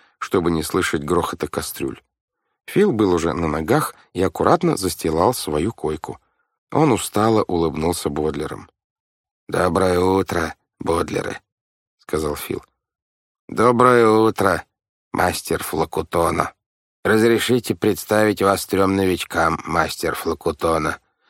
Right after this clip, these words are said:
Это Вайолет, Клаус и солнышко Бодлер». «Я слышал, что к нам должны поступить несколько новых рабочих», — сказал мастер с грохотом, роняя кастрюли на пол. «Но мне никто не говорил, что это лилипуты». «Мы не лилипуты», —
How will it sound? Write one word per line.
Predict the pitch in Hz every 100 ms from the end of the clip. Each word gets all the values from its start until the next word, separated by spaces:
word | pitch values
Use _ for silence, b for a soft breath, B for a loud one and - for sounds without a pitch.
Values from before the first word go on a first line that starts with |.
| _
Это | - 98 110 90
Вайолет, | 92 110 110 101 87
Клаус | - 85 90 98 92 -
и | -
солнышко | 78 92 95 92 - 87
Бодлер». | 76 80 82 78 85 82 - _ _ _ _ _ _ _ _
«Я | 90 117
слышал, | - 139 123 95
что | - 90
к |
нам | 95 95
должны | 98 90 110 101
поступить | 92 - 95 95 98
несколько | 101 - 95 95
новых | 98 90
рабочих», — | 92 98 92 85 - _ _
сказал | - - 80 80
мастер | 78 101 - 92
с | 76
грохотом, | - 90 - 90 80
роняя | 82 85 82
кастрюли | 80 - 82 85 85
на | 80 73
пол. | 73 - _ _ _ _
«Но | 95
мне | 113 127
никто | 135 135
не | 143 131
говорил, | 135 139 147
что | - 123
это | 113
лилипуты». | 123 131 135 - 143 117 92 - _ _ _ _ _ _ _ _ -
«Мы | 143
не | - 131
лилипуты», — | 135 139 147 - - 73